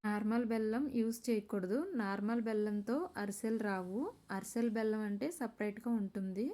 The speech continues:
జనరల్ కిరాణా స్టోర్స్లో అరిసెల బెల్లం అంటే ఇస్తారు. So, ఆ బెల్లాన్ని యూజ్ చేసుకోండి. పిండిని మర పట్టించిన తర్వాత పిండి అయితే చాలా సాఫ్ట్గా ఉండాలి.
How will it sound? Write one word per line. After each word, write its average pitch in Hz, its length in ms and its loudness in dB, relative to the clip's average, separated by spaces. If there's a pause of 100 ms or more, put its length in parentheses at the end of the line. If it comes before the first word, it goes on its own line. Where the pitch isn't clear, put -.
(520)
జనరల్ 220 420 4
కిరాణా 240 380 2
స్టోర్స్లో 226 540 -2 (180)
అరిసెల 208 380 0
బెల్లం 214 300 0
అంటే 214 360 2
ఇస్తారు. 202 520 0 (480)
So, - 180 0 (280)
ఆ 220 100 4
బెల్లాన్ని 202 580 2 (100)
యూజ్ 220 400 0
చేసుకోండి. 202 600 -2 (400)
పిండిని 240 500 2
మర 220 260 -2
పట్టించిన 220 680 -2
తర్వాత 208 420 -4 (360)
పిండి 208 280 2
అయితే 233 460 0 (140)
చాలా 214 200 0
సాఫ్ట్గా 226 680 -2
ఉండాలి. 202 500 -2